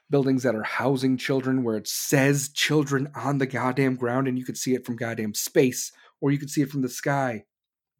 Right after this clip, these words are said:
One of the horsemen, possibly. What horseman? What horseman? Is Biden the Antichrist? Is he going to, like, is someone, is he, is he gonna fall down some steps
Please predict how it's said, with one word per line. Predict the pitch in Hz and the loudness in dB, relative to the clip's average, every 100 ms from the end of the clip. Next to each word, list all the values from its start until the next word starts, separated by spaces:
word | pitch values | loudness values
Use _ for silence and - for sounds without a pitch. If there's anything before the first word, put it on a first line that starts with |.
| _ _ | _ _
One | 135 147 | -2 0
of | 170 | 2
the | 151 | 0
horsemen, | - 175 196 117 101 | 0 -2 0 -2 -4
possibly. | 101 92 - - - _ - - - _ | -6 -8 -10 -16 -16 _ -20 -20 -20 _
What | 151 151 196 | -6 -2 -2
horseman? | - 175 190 - 139 123 - _ _ _ _ _ _ _ _ _ _ _ _ _ - | -2 -2 -2 0 -2 -4 -10 _ _ _ _ _ _ _ _ _ _ _ _ _ -2
What | 208 196 | 0 0
horseman? | 262 226 214 180 90 - _ _ _ _ _ _ _ _ _ _ _ - | 0 0 0 -2 -2 -6 _ _ _ _ _ _ _ _ _ _ _ -6
Is | 135 | 0
Biden | 165 196 196 | 2 4 4
the | 151 | 6
Antichrist? | 147 151 156 175 170 - - _ _ _ | 4 2 0 0 -2 -4 -20 _ _ _
Is | 160 143 | -4 2
he | 190 | 4
going | 180 165 | 4 4
to, | 156 | 4
like, | 151 139 - _ _ _ _ _ _ | 2 2 -4 _ _ _ _ _ _
is | 151 | -4
someone, | 185 180 185 | 0 2 2
is | 151 180 | 0 0
he, | |
is | - 135 | 2 2
he | 214 | 4
gonna | 208 | 2
fall | 147 - 156 160 | 2 0 0 2
down | 156 147 | 2 2
some | 147 139 | 2 -2
steps | - - 131 131 - - | -2 -2 -4 -4 -10 -14